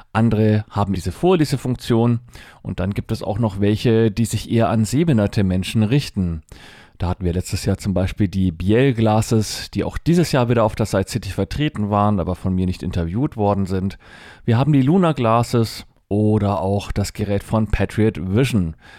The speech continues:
Letztes Jahr hatten wir außerdem auch noch über Nira berichtet. Dabei ging es darum, mit Audiosignalen generell Hindernisse und die ganze Raumstruktur begreifbar zu machen.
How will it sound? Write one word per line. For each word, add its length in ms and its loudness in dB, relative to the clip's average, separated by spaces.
Letztes 320 0
Jahr 140 4
hatten 180 0
wir 120 2
außerdem 360 0
auch 160 -2
noch 160 -2
über 260 0
Nira 600 4
berichtet. 680 0
Dabei 340 2
ging 220 -2
es 180 -4
darum, 640 0
mit 200 -2
Audiosignalen 880 2
generell 680 4
Hindernisse 640 4
und 600 -2
die 220 -14
ganze 320 -2
Raumstruktur 800 -2
begreifbar 680 -2
zu 140 -2
machen. 420 -2